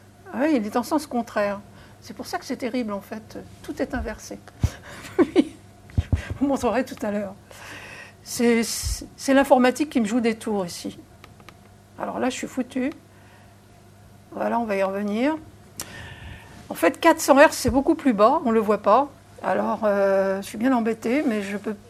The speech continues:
la seule chose que je peux faire, c'est ça, supprimer ceci. Ben voilà, comme ça, on va le voir.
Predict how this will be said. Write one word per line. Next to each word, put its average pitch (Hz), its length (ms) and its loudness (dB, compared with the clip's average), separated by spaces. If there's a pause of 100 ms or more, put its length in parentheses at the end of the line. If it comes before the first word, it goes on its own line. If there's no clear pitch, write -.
(120)
la 226 140 -4
seule 277 160 -4
chose 277 260 -4
que 262 80 -10
je - 80 -14
peux 220 100 -10
faire, 277 320 -2 (460)
c'est - 160 -12
ça, 262 440 -2
supprimer 220 480 -4
ceci. 233 440 -8 (540)
Ben 208 100 -6
voilà, 208 320 0 (240)
comme 196 140 -12
ça, 254 260 -2 (160)
on 196 40 -14
va 202 100 -6
le 196 60 -8
voir. 175 360 -6